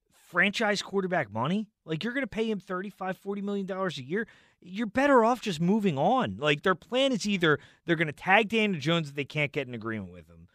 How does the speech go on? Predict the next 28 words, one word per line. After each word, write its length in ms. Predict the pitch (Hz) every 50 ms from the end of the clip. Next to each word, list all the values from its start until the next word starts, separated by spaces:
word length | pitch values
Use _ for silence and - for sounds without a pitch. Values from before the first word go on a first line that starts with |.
| _ _ _ - -
or 180 | - 208 214 214
the, 220 | 175 196 196 180
if 100 | 208 -
they 140 | - 220 202
sign 320 | - - - 220 226 233
him 220 | 196 208 208 196 185
long-term, 380 | 180 175 151 - 190 220 214
they're 80 | 196 180
gonna 140 | 180 185 165
franchise 460 | - - 208 202 - - 196 180 -
tag 240 | - 202 196 175 156
Sa-, 220 | - - 202 202 180 - - -
Saquon 480 | - - 220 214 185 196 202 190 160 143
Barkley. 580 | 165 190 240 277 - - 135 110 104 120 131 _ _ _ _ _ _ _ _ _ _ _ _
That's 220 | - 311 320 - -
not 100 | 330 311
a 40 |
smart 280 | - - - 294 294 294
move 220 | 285 285 240 196
either. 360 | 226 254 294 247 233 - - _ _ _ _ _ _ _ _
I 80 | - 196
mean, 160 | 233 240 220
why 180 | 208 233 247 302
would 140 | 311 269
you 80 | 240 269
franchise 640 | - - - 247 262 277 269 - 262 233 226 208 -
tag 520 | - 208 220 208 208 214 214 196 185 175 _ _ _ _ _ _ _ _ _ _ -
a, 120 | 160 165